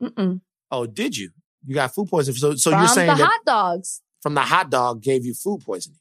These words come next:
Speaker 2: Now,
Speaker 1: Yes.
Speaker 2: I don't, I don't know if I got food poisoning from Sonic. I think that I got, I caught a stomach virus from my niece.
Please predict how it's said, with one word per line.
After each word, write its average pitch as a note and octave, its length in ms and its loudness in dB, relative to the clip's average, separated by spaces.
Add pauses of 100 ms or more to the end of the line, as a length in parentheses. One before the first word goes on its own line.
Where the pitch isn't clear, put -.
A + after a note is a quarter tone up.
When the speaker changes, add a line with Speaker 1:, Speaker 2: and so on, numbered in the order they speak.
(120)
Speaker 2:
Now, B3 320 2
Speaker 1:
Yes. F#3 140 -4
Speaker 2:
I F#3 60 4
don't, - 200 0
I F#3+ 120 4
don't D4+ 100 0
know D#4 80 0
if C4 80 0
I G3+ 80 2
got E3 220 0
food E3+ 180 -4
poisoning C#3 320 0
from A2 220 -12
Sonic. D3 400 0
I D3 80 0
think F3 240 -2
that C#3 160 -2
I C3+ 240 4
got, A#2 420 -2 (460)
I A#2 100 0
caught C#3 420 -2
a A2 60 -12
stomach C#3+ 340 0
virus G#2 520 -4 (420)
from A#2 260 0
my G#2 140 -2
niece. G#2+ 640 -4